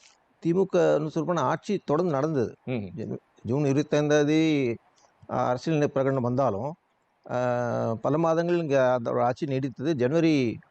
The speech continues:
Speaker 1: முப்பத்தொன்னு, எழுபத்தாறு, எழுபத்தாறு அன்று தான் ஆட்சி கலைக்கப்பட்டது. அது ஒரு செய்தி ஒண்ணு சொல்லணும்.
Speaker 2: ம்.
Speaker 1: ரெண்டாவது, நம்ம முக்கியமா பார்க்க வேண்டியது, இதுல இருந்து நம்ம பாடம்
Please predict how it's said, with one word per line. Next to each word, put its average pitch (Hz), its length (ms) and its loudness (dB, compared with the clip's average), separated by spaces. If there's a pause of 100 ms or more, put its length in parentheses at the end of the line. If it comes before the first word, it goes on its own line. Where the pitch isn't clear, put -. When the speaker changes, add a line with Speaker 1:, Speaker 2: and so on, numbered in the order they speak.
Speaker 1:
முப்பத்தொன்னு, 143 760 -2
எழுபத்தாறு, 139 720 2
எழுபத்தாறு 131 540 0
அன்று 117 240 -2
தான் 151 200 0
ஆட்சி 113 440 -2
கலைக்கப்பட்டது. 120 400 0
அது 120 180 0
ஒரு 135 120 2
செய்தி 143 260 0
ஒண்ணு 120 100 0 (100)
சொல்லணும். 117 300 0
Speaker 2:
ம். - 580 -16
Speaker 1:
ரெண்டாவது, 196 340 4
நம்ம 151 200 -2
முக்கியமா 170 800 0
பார்க்க 175 180 0
வேண்டியது, 185 300 2
இதுல 156 40 4
இருந்து 180 180 4
நம்ம 151 200 0
பாடம் 147 640 2